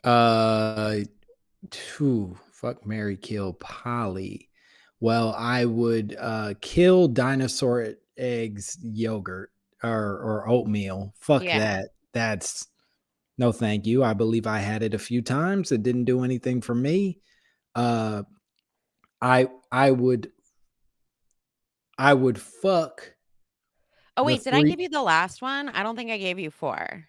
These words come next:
Speaker 1: You did give me four. It was three D
Speaker 2: Oh, okay, good.
Speaker 1: Doritos, Gushers,
Speaker 2: Yeah, yeah, yeah, yeah, yeah.
Speaker 1: Trix yogurt.
Speaker 2: Okay, my bad.
Speaker 1: Yeah, no, you're good. Um, so I would fuck, uh,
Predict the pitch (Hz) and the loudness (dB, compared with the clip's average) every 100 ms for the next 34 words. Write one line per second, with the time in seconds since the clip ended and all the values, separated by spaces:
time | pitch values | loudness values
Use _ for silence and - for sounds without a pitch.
0 | _ 127 143 180 139 110 98 107 95 - | _ 4 8 8 8 2 -2 -6 -6 -4
1 | 107 104 - 131 143 - 147 139 143 131 | -4 -4 -2 2 6 6 6 4 4 2
2 | 131 131 131 127 113 - 123 120 - 156 | 2 0 0 -2 -4 -2 -2 -2 0 2
3 | 139 139 113 78 57 67 - - 143 127 | 4 2 -2 -6 -8 -10 -12 -4 -2 0
4 | - 123 120 113 110 104 - _ _ 160 | 0 0 0 0 -2 -4 -10 _ _ -6
5 | 156 - - 147 _ _ - 139 117 - | -4 -6 -8 -16 _ _ -8 -6 -6 -8
6 | - 151 _ _ _ - 123 110 101 107 | -10 -14 _ _ _ -2 0 0 -2 -2
7 | 113 127 123 113 87 _ _ - 120 117 | -2 0 0 0 -2 _ _ -6 -2 0
8 | 113 104 95 - _ _ _ _ _ _ | 0 -2 -4 -10 _ _ _ _ _ _
9 | _ _ _ - 131 127 131 127 117 - | _ _ _ -4 -2 2 4 4 0 -4
10 | - 170 156 143 - - _ _ _ _ | 2 6 6 4 -4 -18 _ _ _ _
11 | _ _ _ _ _ _ _ _ - 120 | _ _ _ _ _ _ _ _ -4 -2
12 | 117 113 110 104 101 | 0 0 -2 -4 -8